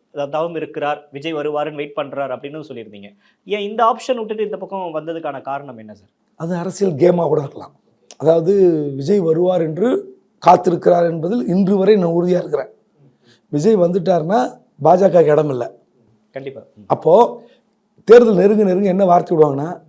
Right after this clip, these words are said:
Speaker 2: "ஆறு மாசம் பொறுத்துருங்கன்னா", அப்ப என்ன அர்த்தம்? இப்ப இந்த கேள்வி விவாதம் வருது இல்ல, "பாஜக காத்திருக்கிறார்" அப்படின்னா விஜய்க்கு பயம் வரும்.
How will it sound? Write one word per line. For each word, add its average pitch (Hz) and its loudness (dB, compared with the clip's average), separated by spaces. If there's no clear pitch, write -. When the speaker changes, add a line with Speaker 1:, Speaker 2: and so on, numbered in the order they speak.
Speaker 2:
"ஆறு 190 4
மாசம் 202 4
பொறுத்துருங்கன்னா", 185 0
அப்ப 180 -4
என்ன 202 4
அர்த்தம்? 190 0
இப்ப 160 0
இந்த 175 2
கேள்வி 202 6
விவாதம் 196 6
வருது 165 2
இல்ல, 170 4
"பாஜக 165 8
காத்திருக்கிறார்" 156 2
அப்படின்னா 175 0
விஜய்க்கு 170 2
பயம் 147 8
வரும். 131 -2